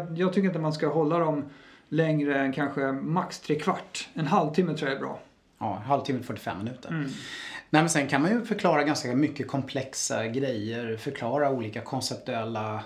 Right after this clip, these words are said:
Speaker 2: lösningar,
Speaker 1: Mm.
Speaker 2: olika sätt att implementera ett nytt tankesätt på, eh, ja, ganska avancerade grejer, eh, som kan vara viktiga för en potentiell, eh, köpare att förstå innan man kan, eh, ta steget att börja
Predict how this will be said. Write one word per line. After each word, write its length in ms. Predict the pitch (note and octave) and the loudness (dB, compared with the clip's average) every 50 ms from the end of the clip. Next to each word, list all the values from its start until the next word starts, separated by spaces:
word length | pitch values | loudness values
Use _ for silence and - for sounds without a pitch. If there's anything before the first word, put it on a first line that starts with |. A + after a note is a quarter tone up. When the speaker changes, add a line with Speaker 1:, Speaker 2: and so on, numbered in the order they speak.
| - - | -10 -6
Speaker 2:
lösningar, 760 | - C3+ C#3+ C#3+ - - - - B2+ B2+ B2+ C3 C3 C3 C3 | -2 0 0 0 -2 -4 -6 -4 -4 -2 -2 -2 -4 -4 -2
Speaker 1:
Mm. 300 | C3 C3+ - D3 B2+ C#3 | -2 -2 -2 -2 -2 -2
Speaker 2:
olika 260 | D3+ C#3+ C3+ C3+ D3+ | -2 -2 -2 -2 -4
sätt 400 | D3+ - - C3 C3 - - - | -4 -2 -4 -4 -6 -6 -8 -6
att 260 | C3 B2 - - - - | -6 -6 -6 -10 -8 -6
implementera 1000 | C3+ C3+ C#3 C3 - C3 C3 C3+ C3 - - C3 B2 B2 A#2+ A#2 A#2+ A#2+ A#2+ A#2 | -2 -2 -2 -2 0 0 0 0 0 -2 -2 -2 -2 -2 -4 -4 -6 -6 -6 -8
ett 140 | A#2+ - - | -8 -8 -8
nytt 180 | C3+ A2+ - - | -8 -8 -8 -2
tankesätt 600 | - C#3+ B2 A2+ A2 A2+ G#2+ - A#2+ A2 - - | -2 0 0 0 -4 -6 -6 -6 -8 -8 -10 -10
på, 400 | - B2+ A#2+ A#2+ B2 A#2+ A#2 - - - - - - - _ _ | -6 -4 -4 -2 -4 -4 -6 -8 -16 -20 -20 -20 -20 -20 _ _
eh, 540 | - A#2 A#2 A#2 A#2 A#2 A2+ A2+ A2+ A2+ A2+ B2 D3 | -8 -6 -4 -4 -4 -4 -4 -4 -6 -6 -6 -6 -4
ja, 260 | D#3+ D3 A2+ - - - - E3 E3 C#3+ C3+ D#3 | -2 -2 -2 -4 -8 -12 -10 -8 -8 -6 -6 -6
ganska 440 | D#3+ D#3+ D#3 C#3+ E3 D#3+ D3+ - D#3+ | -6 -4 -4 -2 -2 -2 -2 -2 -2
avancerade 540 | C#3+ C#3+ D3+ D3 - - D3 E3 F#3+ F3+ F3+ | 0 0 0 0 0 0 0 0 0 -2 -2
grejer, 480 | E3 E3+ D#3 C3+ B2 A#2+ A2+ A2+ A2+ - - - - - - - _ _ | 0 0 0 0 0 0 -2 -4 -4 -6 -10 -18 -20 -20 -20 -20 _ _
eh, 240 | - - A#2+ A#2+ A#2+ A2+ | -6 -4 -4 -4 -4 -4
som 280 | - - C3+ B2+ B2+ | -2 -2 0 0 0
kan 160 | B2 C#3+ C#3 | 0 0 0
vara 80 | C3 B2+ | 0 0
viktiga 360 | C#3 C3+ - - - B2+ A#2 | 0 -2 -2 -4 -4 -4 -4
för 320 | A#2 - - B2+ A#2+ A#2+ A#2+ | -4 -6 -6 -6 -4 -4 -4
en 180 | A#2+ A2+ A2+ | -6 -6 -6
potentiell, 680 | A2+ - C3+ - C3 B2 - - B2+ A#2 A2+ A2 A2+ A2+ | -6 -6 -6 -6 -4 -4 -2 -2 -2 -4 -4 -4 -4 -4
eh, 160 | A2 A2 A2 | -6 -6 -6
köpare 480 | - - C#3+ C3 A#2+ - - - A#2 A2+ | -4 -2 -2 -2 -2 -2 -6 -8 -8 -8
att 140 | A#2 G#2+ - | -8 -10 -12
förstå 400 | - - - - C3 B2 A#2+ A#2 C3 - - | -14 -12 -10 -8 -6 -6 -8 -8 -10 -10 -8
innan 220 | B2 A2+ A2+ A2+ | -6 -6 -4 -4
man 120 | A#2 A#2 A2+ | -6 -6 -6
kan, 360 | - B2 A#2 A2+ A2+ A2+ A2 | -8 -8 -6 -6 -6 -6 -6
eh, 60 | A2+ G#2+ | -8 -8
ta 100 | - C#3 | -6 -6
steget 420 | B2+ - - B2+ A2+ G#2+ A2+ G#2+ G#2+ | -6 -4 -4 -4 -4 -4 -6 -6 -8
att 100 | A2+ A2 | -8 -8
börja 300 | A2 A#2 A2+ A2 A2 | -6 -6 -4 -4 -6